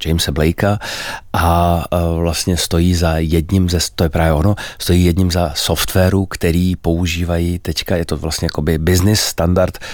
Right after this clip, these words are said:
pro ovládání všech efektů na obrovských koncertech. To znamená, když chcete spojit, neři-, nevím, kouř, světlo, eh,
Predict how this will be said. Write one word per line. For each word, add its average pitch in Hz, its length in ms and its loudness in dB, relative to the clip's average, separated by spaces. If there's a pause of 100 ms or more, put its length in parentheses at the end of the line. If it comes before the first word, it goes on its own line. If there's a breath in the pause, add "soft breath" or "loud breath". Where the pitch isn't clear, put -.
(180 loud breath)
pro 85 200 2
ovládání 87 920 0 (520 loud breath)
všech - 640 -2
efektů 92 640 -2 (140)
na 85 320 0
obrovských 82 540 -2
koncertech. 80 460 -2
To - 60 -8
znamená, 78 200 0
když 76 100 -2
chcete 85 260 -2
spojit, - 420 0 (520 loud breath)
neři-, 73 220 -4
nevím, 73 280 0 (300 loud breath)
kouř, 90 320 2
světlo, 87 840 0
eh, 78 360 0